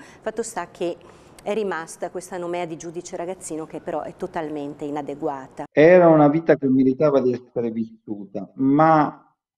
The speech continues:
Speaker 2: io leggo nel progetto di Dio una cosa in più. Ecco, mm, per essere evangelici, se il chicco di grano non muore, non può dar frutto.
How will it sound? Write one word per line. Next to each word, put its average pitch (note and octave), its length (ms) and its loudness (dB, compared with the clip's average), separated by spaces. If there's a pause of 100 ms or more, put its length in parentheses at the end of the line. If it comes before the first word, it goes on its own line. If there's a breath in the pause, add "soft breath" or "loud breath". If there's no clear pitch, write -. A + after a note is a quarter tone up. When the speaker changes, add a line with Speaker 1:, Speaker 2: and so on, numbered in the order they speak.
Speaker 2:
io D3+ 260 6
leggo C3 880 4
nel C3 520 0
progetto C#3 540 -4
di C3+ 200 -12
Dio A#2+ 520 0 (560)
una C3+ 400 0
cosa C#3+ 260 -4
in C3 240 -2
più. A2 280 -4 (600 soft breath)
Ecco, C#3 560 2 (180)
mm, B2+ 540 -2
per C#3 120 2
essere D3 300 2
evangelici, B2+ 600 0
se B2+ 140 -10
il B2+ 260 -10
chicco D#3+ 440 -4
di B2+ 100 0
grano A#2+ 440 2
non A#2 200 0
muore, C#3 440 -2
non A#2+ 180 -6
può A#2+ 160 -10
dar A2+ 300 -6
frutto. G#2 440 -20